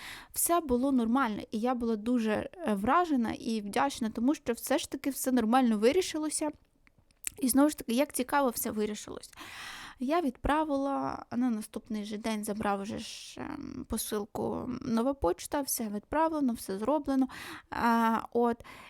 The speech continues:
І так якось так цікаво вийшло, що я відправила і забула д-, здати ось цей, е, номер відслі-, відслідковування. Ось, того ж я запуталася.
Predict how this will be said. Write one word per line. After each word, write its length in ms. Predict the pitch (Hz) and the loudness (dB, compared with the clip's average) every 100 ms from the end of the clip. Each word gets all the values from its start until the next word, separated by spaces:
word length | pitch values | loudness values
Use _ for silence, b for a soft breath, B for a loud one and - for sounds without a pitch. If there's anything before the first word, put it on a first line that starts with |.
| - | -8
І 80 | 240 | -2
так 220 | 302 294 | 0 0
якось 240 | 294 269 | -2 -2
так 200 | - 262 | -2 -6
цікаво 440 | - 262 254 220 214 | -6 -2 0 0 0
вийшло, 400 | 302 370 - 294 | 0 -2 -4 -6
що 200 | - 254 | -4 -2
я 120 | 233 | -2
відправила 460 | 233 - 339 330 | -2 0 2 2
і 140 | 247 240 | 2 0
забула 400 | 226 226 269 254 | 0 0 4 4
д-, 320 | 208 - 214 | 2 -4 -4
здати 460 | 196 196 226 220 - | -2 0 0 -2 -4
ось 220 | 208 - | -4 -4
цей, 240 | - 202 - - | -4 -4 -6 -18
е, 680 | - - 50 - - - - - | -18 -18 -18 -18 -18 -18 -18 -6
номер 460 | 220 240 233 214 | 4 6 6 4
відслі-, 680 | 196 208 - 220 220 - - | 0 0 -2 -2 -6 -8 -8
відслідковування. 1200 | 214 214 - 220 - 277 285 311 339 311 277 214 - B B B B - | -4 -2 -2 -4 -2 0 2 2 2 2 2 0 -6 B B B B -2
Ось, 140 | 208 - | -2 0
того 200 | 226 254 | 0 0
ж 140 | 254 | 0
я 120 | 254 | 0
запуталася. 800 | 240 247 262 254 233 214 208 196 | 2 0 0 0 0 0 -4 -10